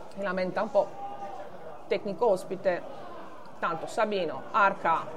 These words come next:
non ci arriva Arca perché il servizio è anticipato. Si è resa un po' più attenta anche in, eh, chiusura difensiva, questa seconda parte di tempo. Qua il pallone all'indietro per Pitalis, che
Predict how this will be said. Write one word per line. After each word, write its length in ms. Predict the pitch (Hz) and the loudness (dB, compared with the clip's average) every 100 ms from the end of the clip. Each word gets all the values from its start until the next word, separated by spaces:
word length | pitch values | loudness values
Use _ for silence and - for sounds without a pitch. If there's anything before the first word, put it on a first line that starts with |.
| - - | -8 -6
non 140 | 180 | -2
ci 80 | 214 | 2
arriva 400 | 175 208 226 208 | 4 6 10 12
Arca 340 | 214 202 226 | 12 10 8
perché 240 | 208 196 214 | 8 8 8
il 200 | 208 202 | 10 10
servizio 520 | 208 202 220 - 233 | 10 2 2 4 8
è 60 | 208 | 8
anticipato. 1120 | 202 196 262 269 233 226 226 208 196 - - - - - - 605 202 571 - - - - 202 208 233 | 8 2 -4 -2 4 4 8 8 8 4 -8 -8 -8 -8 -6 -4 -4 -4 -8 -8 -8 -6 -6 -4 -4
Si 140 | 240 254 | 2 6
è 80 | 226 | 6
resa 240 | 254 233 | 8 6
un 80 | 226 | 8
po' 80 | 254 | 8
più 120 | 302 | 8
attenta 520 | 277 277 254 247 247 | 8 6 6 6 8
anche 280 | 240 233 233 | 8 6 2
in, 120 | 226 | 2
eh, 720 | 226 220 214 208 202 - 190 190 185 151 - - - | 4 4 4 2 2 -2 -4 -4 -6 -6 -10 -10 0
chiusura 480 | 277 254 262 269 247 | 4 4 6 8 6
difensiva, 760 | 240 269 262 - 233 220 220 202 196 | 4 2 2 0 2 4 4 2 0
questa 880 | 220 214 226 214 214 - - - 294 | 2 2 10 10 12 10 8 6 4
seconda 420 | 247 - 277 285 | 4 6 6 6
parte 420 | 254 254 240 247 | 8 10 10 10
di 240 | 226 247 233 | 10 8 8
tempo. 340 | 262 220 - 622 - - - - - 659 - - | 8 8 8 6 6 4 4 4 8 8 8 10
Qua 100 | 226 | 8
il 60 | |
pallone 400 | 240 226 247 254 | 10 8 10 8
all'indietro 500 | 247 240 247 240 233 | 8 8 8 8 8
per 340 | 254 247 247 233 | 10 10 10 8
Pitalis, 640 | 254 254 240 240 220 208 | 4 8 10 10 8 4
che 300 | 202 208 190 | 6 6 6